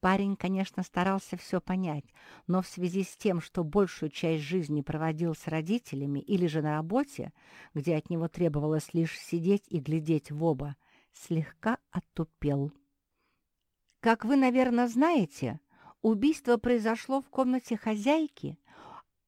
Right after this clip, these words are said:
окно которой из сада очень хорошо видно», напомнила я после некоторого молчания.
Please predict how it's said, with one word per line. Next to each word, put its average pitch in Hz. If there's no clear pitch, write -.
окно 269
которой 277
из -
сада 262
очень 254
хорошо 214
видно», 147
напомнила 151
я 226
после -
некоторого 160
молчания. 151